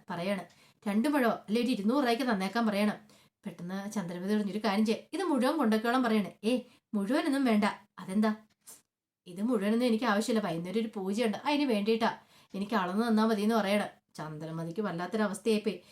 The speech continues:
ഇപ്പൊ അവര് വന്ന് പറഞ്ഞിട്ട് പോയി കേട്ടില്ലേ, പൂക്കാരിയമ്മേന്ന്. ശരിക്കും പറഞ്ഞിട്ടുണ്ടെങ്കിൽ ദേ പൂക്കാരിയമ്മ തന്നെയാ, കൃത്യ-, കൃ-, കൃത്യമായിട്ടല്ലേ മുഴങ്ങളൊക്കെ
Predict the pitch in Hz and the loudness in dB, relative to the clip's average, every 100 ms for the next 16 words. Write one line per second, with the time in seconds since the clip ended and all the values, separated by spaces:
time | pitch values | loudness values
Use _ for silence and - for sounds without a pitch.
0 | - - 185 170 202 214 220 214 185 202 | -20 -6 -4 -2 0 2 2 0 -4 -2
1 | 220 196 220 214 214 - _ 214 202 - | 0 2 2 2 0 -2 _ -8 -4 -2
2 | 208 214 220 214 202 - - - 175 160 | 2 4 4 4 2 -4 -18 -8 -6 -4
3 | 196 240 220 226 247 233 247 247 - _ | -2 0 0 0 0 0 0 -2 -4 _
4 | 226 262 - _ _ _ _ 330 330 330 | -2 -2 -4 _ _ _ _ -4 -2 2
5 | 302 302 285 240 226 220 - - - 247 | 2 4 2 4 2 0 -4 -10 -6 -8
6 | 220 196 262 226 214 269 254 254 247 220 | -6 -2 0 0 0 0 2 2 2 2
7 | 185 190 214 220 | 0 0 0 0